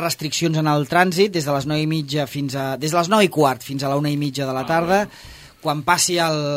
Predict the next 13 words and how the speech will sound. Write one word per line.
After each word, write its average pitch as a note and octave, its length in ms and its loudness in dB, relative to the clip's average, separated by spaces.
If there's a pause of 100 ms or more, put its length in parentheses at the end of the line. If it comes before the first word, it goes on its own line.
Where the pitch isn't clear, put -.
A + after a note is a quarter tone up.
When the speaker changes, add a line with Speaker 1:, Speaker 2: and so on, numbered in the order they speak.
(200)
Speaker 1:
el - 560 -4
grup F3 160 4
de E3 80 4
ciclistes, G#3+ 720 4
allò D#3+ 140 -2
que D#3 80 -8
en - 20 -10
castellà D#3 300 0
dèiem D#3 180 0
el D3 80 -4
pelotón, G3+ 460 2 (420)
doncs, D3 400 -6
eh, C#3 160 -6